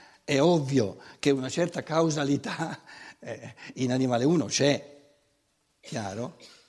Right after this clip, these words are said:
Quindi non è questo il discorso, non è che, che Steiner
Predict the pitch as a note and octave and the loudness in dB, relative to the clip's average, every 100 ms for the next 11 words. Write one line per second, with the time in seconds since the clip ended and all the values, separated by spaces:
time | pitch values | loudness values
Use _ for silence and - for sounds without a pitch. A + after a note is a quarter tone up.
0 | _ _ D#3+ D3+ A2+ D#3 E3+ E3 D3+ C3 | _ _ 0 2 2 0 2 0 0 -2
1 | C3 A#2+ A2+ B2 E3 E3+ - - - - | -4 -4 -6 -2 -2 0 -2 -4 -14 -2
2 | C3+ - - - D3 D#3+ E3 C#3+ | -2 0 -2 4 6 8 6 4